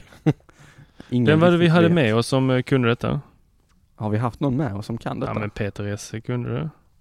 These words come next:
Speaker 1: Ja, han är duktig på det.
Speaker 2: Han har väl tjafsat med en del till, och då på andra sidan.
Speaker 1: <laughs> Just det.
Speaker 2: Ehm, jag har för mig att det är tre år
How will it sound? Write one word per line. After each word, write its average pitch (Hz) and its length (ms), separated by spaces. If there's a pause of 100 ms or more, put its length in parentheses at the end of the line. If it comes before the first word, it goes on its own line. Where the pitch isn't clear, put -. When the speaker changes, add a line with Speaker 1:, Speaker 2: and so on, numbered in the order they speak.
(120)
Speaker 1:
Ja, 113 160
han 120 220
är 135 340
duktig - 320
på 120 80
det. 120 80
Speaker 2:
Han 117 80
har 117 80
väl 120 280
tjafsat 127 400
med 127 80
en 131 60
del 135 240
till, - 240
och 127 460
då 120 140
på - 160
andra 123 280
sidan. 120 460
Speaker 1:
<laughs> - 20 (2000)
Just - 280
det. 135 180 (400)
Speaker 2:
Ehm, 120 800 (1700)
jag 143 160
har 147 80
för 131 280
mig 110 140
att 104 80
det 107 120
är 104 120
tre - 460
år 107 240